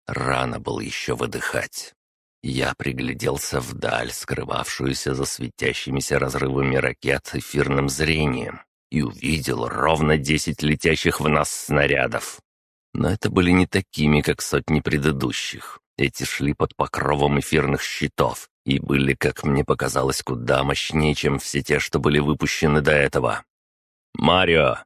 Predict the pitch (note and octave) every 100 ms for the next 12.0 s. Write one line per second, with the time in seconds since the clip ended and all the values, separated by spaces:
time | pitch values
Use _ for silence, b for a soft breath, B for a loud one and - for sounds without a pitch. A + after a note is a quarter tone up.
0 | _ - C2+ C#2 F#2 G2+ E2+ D2+ G2+ G2+
1 | D#2 D2 D2+ E2+ D2+ C#2 - - - C#2+
2 | D2+ C#2 - C2+ C2+ C2+ C#2 C2+ C2+ -
3 | A#1+ A#1+ - - C#2 D2+ C#2 C#2 C#2+ C2
4 | C2+ B1+ B1+ C2 - C#2 - C#2 C#2 -
5 | - A#1 - - _ _ - C2 C#2+ D#2
6 | - D#2 D#2 D2+ - - - C#2 - D2+
7 | D#2 D2+ B1+ A#1+ - _ _ _ _ -
8 | C#2 D2+ B1 G#1 - _ B1 A#1 A#1+ C2
9 | F2 - B1+ - D2+ E2 C#2+ - - -
10 | B1+ D2 D2 - C#2 C2 B1+ C2 C#2+ D2
11 | C#2+ D2 D2 - E2+ D#2+ E2 B1+ - -